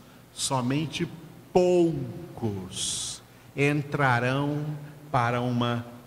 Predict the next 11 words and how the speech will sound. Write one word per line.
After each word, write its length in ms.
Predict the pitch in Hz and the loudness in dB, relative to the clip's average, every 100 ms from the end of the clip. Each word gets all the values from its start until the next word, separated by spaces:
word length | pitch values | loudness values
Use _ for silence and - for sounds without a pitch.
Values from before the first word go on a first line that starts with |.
| - | -2
verdadeira 1120 | 139 143 135 120 107 127 135 143 139 139 139 - - - - - | 0 0 0 -2 0 0 2 2 0 0 -2 -8 -14 -20 -14 0
perseverança 1400 | 131 - 139 - 131 110 113 104 123 143 - - 143 147 - - - | 2 2 2 2 0 0 0 0 -2 -2 -4 -6 -6 -10 -12 -20 -12
na 420 | 104 113 117 127 131 - - | -6 -2 -2 -4 -8 -14 -12
santificação. 1300 | - - 123 117 120 113 120 - 117 110 - - 90 - - - - - - | -4 -2 -2 -4 -8 -10 -10 -6 -4 -4 -6 -8 -10 -16 -20 -20 -20 -20 -8
E 140 | 123 123 | 0 0
é 80 | |
só 380 | 117 - - 151 | 2 2 0 0
pra 420 | 175 - 147 185 | -4 -4 -4 -2
esses 960 | 131 127 139 135 - - 104 104 - - | 2 4 4 6 4 4 2 0 2 0
que 200 | - 131 | 0 -6
Deus 760 | - 127 131 131 131 - - | 0 2 2 2 0 2 2